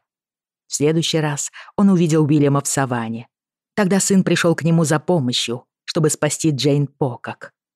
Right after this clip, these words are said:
Правда, они опоздали. В этом не было их вины,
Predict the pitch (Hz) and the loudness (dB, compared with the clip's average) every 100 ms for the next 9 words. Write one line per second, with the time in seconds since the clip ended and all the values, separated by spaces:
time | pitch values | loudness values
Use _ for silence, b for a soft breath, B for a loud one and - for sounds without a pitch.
0 | _ _ - 208 180 170 156 151 139 123 | _ _ -2 0 2 2 2 0 -2 -4
1 | 120 117 110 123 - _ _ _ _ _ | -6 -8 -10 -14 -20 _ _ _ _ _
2 | 170 196 202 220 190 127 127 127 127 131 | -2 2 4 4 4 2 0 -2 -2 0
3 | 127 127 | 0 -2